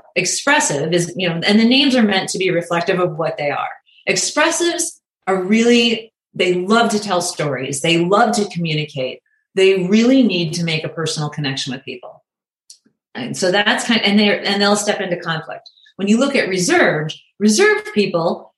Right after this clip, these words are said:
their whole thing is about being professional. So you can start to see, hey, they're really personal. They like it to be professional. They really like some privacy. They care about teams. They're great team players,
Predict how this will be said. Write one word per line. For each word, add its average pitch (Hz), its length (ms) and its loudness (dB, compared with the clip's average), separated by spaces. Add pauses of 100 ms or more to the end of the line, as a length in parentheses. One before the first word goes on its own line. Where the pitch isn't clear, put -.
(240)
their 240 340 2
whole 285 400 0
thing 185 380 -4
is 180 140 0
about 170 280 0
being 165 260 -2
professional. - 760 -6
So - 160 -6
you 190 60 0
can 208 60 2
start 208 200 0
to 208 60 0
see, - 220 0
hey, 160 280 0
they're 202 260 4
really 196 300 2
personal. 156 600 -2 (100)
They 185 300 4
like 190 240 2
it 175 100 2
to 165 80 -6
be 151 120 -4
professional. 139 840 -6 (240)
They 220 240 2
really 254 300 4
like 190 240 2
some 202 180 -2
privacy. 170 760 0
They 147 120 0
care 175 260 2
about 170 240 2
teams. 165 600 0
They're 139 180 0
great 190 480 0
team 170 360 0
players, 151 720 0